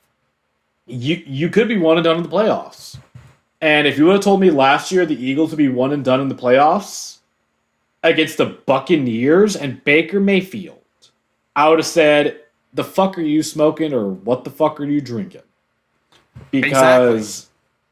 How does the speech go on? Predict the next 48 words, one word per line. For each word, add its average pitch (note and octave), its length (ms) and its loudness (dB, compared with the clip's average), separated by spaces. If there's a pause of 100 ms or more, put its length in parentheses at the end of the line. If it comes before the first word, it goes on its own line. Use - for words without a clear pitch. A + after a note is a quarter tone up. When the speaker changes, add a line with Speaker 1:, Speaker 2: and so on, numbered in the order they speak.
(300)
Speaker 1:
I D3 140 2
would F3+ 160 2
not D3 200 2
have D3+ 100 -4
said A3 260 0
that. - 280 -12 (320)
I D3 120 4
would E3 120 4
have E3 60 -6
said D#3 280 2
Hurts C3+ 360 -6
is D#3+ 60 -10
gonna E3+ 180 0
be E3 140 4
close D#3+ 360 0
to F#3 80 0
an E3+ 100 0
M D#3 100 0
V G3+ 100 -4
P F#3 220 -8
year C3+ 280 0
again. A#2 480 -4 (580)
Sweat, C#3 680 -2
or B2+ 380 0
DeAndre D3 540 0
Swift D#3 360 -2
is - 60 -20
gonna D#3 160 -2
be D#3 120 2
pretty D#3 280 -2
good E3 240 0
for G#2+ 200 0
him. D3 200 -8 (840)
Their C#3 240 2
defense D#3+ 420 0
has E3+ 140 0
a D#3 60 2
lot C3 260 4
of C4+ 120 -2
caliber, B2+ 720 0 (120)
a C#3 80 -10
lot A#2+ 220 2
of D3 140 0
young D3 220 -2
caliber C#3 800 -2
blue B2 260 -4
chip E3+ 240 -6
players. A2 640 -8